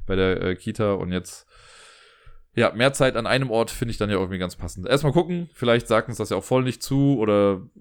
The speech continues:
es scheitert aus irgendwelchen anderen Gründen, aber ja, das war irgendwie eine coole Nachricht.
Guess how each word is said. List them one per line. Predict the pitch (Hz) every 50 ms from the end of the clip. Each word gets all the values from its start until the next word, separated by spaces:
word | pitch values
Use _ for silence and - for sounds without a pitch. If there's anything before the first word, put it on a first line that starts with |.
| - 139 - -
es | 107 101 -
scheitert | - 107 104 107 104
aus | 95
irgendwelchen | 98 104 110 104 98 - - -
anderen | 113 127 120 110
Gründen, | 117 113 104 104 107 113 - _ _ _ _ _ _ _
aber | _ 95 101 104 101 101 101 98 95 - _ _ _ _ _ _ _ _ _ _ _ _ _ _ _ -
ja, | 92 76 - - _ _ _
das | - 95 -
war | 127 135
irgendwie | 131 156 160 175
eine | 165 160
coole | - 214 202 175
Nachricht. | 139 110 90 87 76 - - _